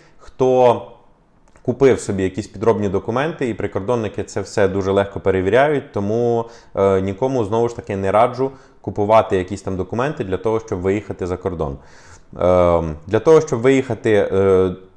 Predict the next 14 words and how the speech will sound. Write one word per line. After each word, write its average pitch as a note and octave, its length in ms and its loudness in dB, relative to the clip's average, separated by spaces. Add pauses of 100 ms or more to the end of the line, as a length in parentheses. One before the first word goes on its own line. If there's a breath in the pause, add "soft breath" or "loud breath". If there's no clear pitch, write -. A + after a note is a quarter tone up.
(380)
новоспеченим, A#2+ 840 0
скажімо G2+ 400 -2
так, G2+ 220 0
студентам, A#2+ 540 -2
потрібно G#2 420 -2
мати G#2 420 0 (300 loud breath)
студентський B2 540 -2
квиток A#2+ 420 2
або G2+ 180 0
студентську A2 520 -4
візу. G#2 380 -2 (500)
Ці C3+ 160 2
два A2 180 0
документи G#2 960 0